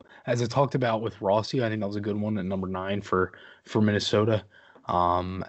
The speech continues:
as for number ten with Perfetti, I was kinda surprised that he fell. Everybody had him going four. It honestly kinda reminds me of Caulfield a little bit because it was like, you know, he dropped, looked like he was gonna go, like, top five, top ten. He goes to fifteen. For F-,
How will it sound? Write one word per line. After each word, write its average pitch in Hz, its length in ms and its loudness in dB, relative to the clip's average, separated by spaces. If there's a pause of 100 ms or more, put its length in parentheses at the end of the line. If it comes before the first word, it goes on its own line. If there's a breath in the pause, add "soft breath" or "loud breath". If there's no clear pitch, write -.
as 107 300 0
for 101 500 -4 (880)
number 131 240 0
ten 123 280 -2
with 113 120 -6
Perfetti, 113 440 0
I 120 100 -2
was 131 140 -4
kinda 143 220 0
surprised 101 440 -2
that 95 100 -6
he 107 100 -6
fell. 101 320 2
Everybody 98 260 -2
had 101 140 0
him 98 80 -2
going 90 180 -4
four. 117 400 -2 (460 soft breath)
It - 140 -10 (100)
honestly 127 560 0
kinda 131 240 0
reminds 104 400 0
me 104 120 -2
of 90 260 -6
Caulfield 110 440 2
a 90 60 -6
little 90 200 -4
bit 92 260 -4 (420)
because 113 240 -2
it 95 40 -4
was 95 120 -6
like, 92 160 -2
you 101 80 -6
know, 92 120 -2
he 117 160 2
dropped, 104 540 2
looked 107 160 -6
like 104 100 -8
he 101 60 -2
was 98 120 -6
gonna 101 100 -2
go, 98 160 0
like, 92 160 0
top 95 260 0
five, 98 300 0
top - 240 -8
ten. 110 200 -4
He 101 80 -4
goes 104 240 -6
to 98 60 -6
fifteen. 117 640 -2 (420 loud breath)
For 104 240 2
F-, - 180 -10